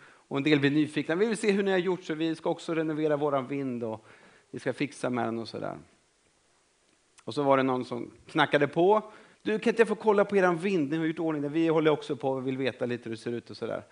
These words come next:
"Ja, men det går väl bra. Men, eh, jag går in till min fru." Ska inte säga hennes namn så ni hänger inte ut någon här.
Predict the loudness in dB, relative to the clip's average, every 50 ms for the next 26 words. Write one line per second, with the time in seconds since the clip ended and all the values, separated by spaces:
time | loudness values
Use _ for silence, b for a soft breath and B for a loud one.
0 | b b b b b b b b -2 -2 -2 -2 -2 0 2 2 2 2 0 0
1 | -2 -2 -2 -2 -2 0 0 0 0 0 -2 -2 -4 -6 -12 -16 _ _ _ _
2 | _ _ _ _ _ _ _ -6 -4 -4 -2 -2 -2 -2 0 0 0 0 0 0
3 | -2 -6 -12 _ _ _ -12 -6 -4 -2 -2 -2 -2 -4 -6 -6 -6 -6 -6 -4
4 | -2 -2 -2 -2 -4 -8 -16 _ b b b b b b b b b b b b
5 | b b _ _ _ _ _ _ _ -10 -10 -8 -4 -2 -2 -2 -2 -4 -8 -8
6 | -8 -8 -8 -8 -10 -12 -12 -12 -12 -12 -14 -14 -14 -14 -12 -10 -10 -10 -10 -8
7 | -8 -8 -8 -8 -10 -10 -10 -10 -12 -12